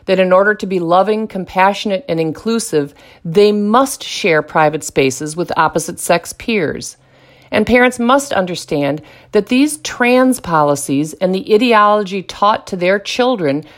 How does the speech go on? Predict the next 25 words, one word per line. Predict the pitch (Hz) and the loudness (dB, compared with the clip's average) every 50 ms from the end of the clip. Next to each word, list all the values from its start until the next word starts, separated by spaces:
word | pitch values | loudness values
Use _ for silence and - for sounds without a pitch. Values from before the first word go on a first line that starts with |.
| - _ _ - | -20 _ _ -6
to | - 190 | -6 -4
rationalize | 185 180 185 196 208 233 240 233 - 247 220 196 180 165 151 147 147 139 139 | 0 2 4 6 6 4 2 0 -4 -4 -4 -2 -2 0 0 0 -2 -2 -4
these | - 151 147 143 - | -6 -6 -6 -6 -8
policies | - - - 135 127 131 131 127 - - 135 143 151 156 - - - - - - - - _ - | -10 -4 0 2 2 2 0 -2 -4 -6 -6 -6 -6 -6 -10 -16 -20 -20 -20 -20 -20 -12 _ 0
are | 180 185 | 0 0
desensitizing | 180 165 180 220 240 247 - - - 233 240 247 - 240 233 - 185 175 165 165 165 165 160 156 147 | 0 0 -2 0 0 0 -2 0 0 2 2 2 0 -2 -4 0 2 2 2 4 2 0 -2 -2 0
their | 165 185 220 262 277 | 2 4 4 4 2
children | 269 - - 175 151 147 151 147 143 156 160 - - - _ _ _ | 0 -2 0 0 0 2 0 -2 -2 -2 -6 -10 -16 -20 _ _ _
to | - 214 | -6 -6
co-ed | 196 - - - 175 170 165 170 185 185 175 | -6 -4 0 2 4 6 6 6 4 2 0
private | - - 165 151 151 160 170 - | -2 0 2 2 2 2 -2 -6
spaces. | - - - 220 226 226 - - - - - - - - - - - - _ | -8 -2 0 2 2 2 0 -2 -6 -6 -6 -10 -14 -16 -20 -20 -20 -14 _
In | - 190 214 | 0 2 2
other | 254 254 277 214 | 2 2 2 0
words, | 175 160 147 147 156 160 - - - _ - _ _ _ | 2 2 0 0 0 -2 -8 -16 -20 _ -20 _ _ _
increasing | - 269 285 302 285 - - 269 269 269 - 262 247 240 | 2 2 4 2 2 0 0 0 0 0 0 0 0 2
numbers | 220 220 226 220 226 226 208 - | 2 2 2 2 2 0 0 -2
of | 208 180 - | -4 -6 -6
children | - - - 226 233 240 233 233 220 | -6 -2 0 0 0 0 0 -2 -2
and | 208 196 185 - | -2 -2 -4 -6
teens | - - 247 233 214 175 165 160 165 160 - - - - - - | -4 -4 -2 -2 0 -2 -2 -4 -4 -6 -8 -16 -20 -16 -4 0
are | - 185 | 2 2
becoming | 196 220 208 - 214 220 214 214 220 - - _ | 2 2 2 2 0 2 2 0 -2 -6 -4 _
unnaturally | 226 247 269 277 262 240 220 214 233 262 262 - - 233 208 202 196 196 | 2 4 6 6 6 4 4 4 4 2 0 -2 -4 -4 -2 -2 -2 -4
comfortable | - - - 233 247 240 - - 202 165 143 - - - | -4 -6 -4 -4 -4 -4 -4 -6 -6 -2 -2 -2 -2 -4